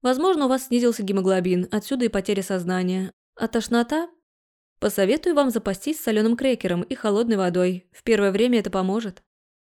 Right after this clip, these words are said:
Ну и старайтесь правильно питаться, не волноваться. Вы работаете?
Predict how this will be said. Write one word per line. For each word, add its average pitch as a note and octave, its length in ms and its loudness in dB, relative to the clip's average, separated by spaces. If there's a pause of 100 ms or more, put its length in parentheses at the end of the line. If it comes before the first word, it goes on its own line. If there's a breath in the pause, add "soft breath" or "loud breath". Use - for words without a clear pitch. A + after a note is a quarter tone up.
(140)
Ну D#4+ 160 2
и A4 40 4
старайтесь C4+ 480 0
правильно G#3+ 380 2
питаться, F#3 560 -2
не A#3 240 2
волноваться. F#3 800 -2 (240)
Вы G#3+ 180 2
работаете? G#3 720 -2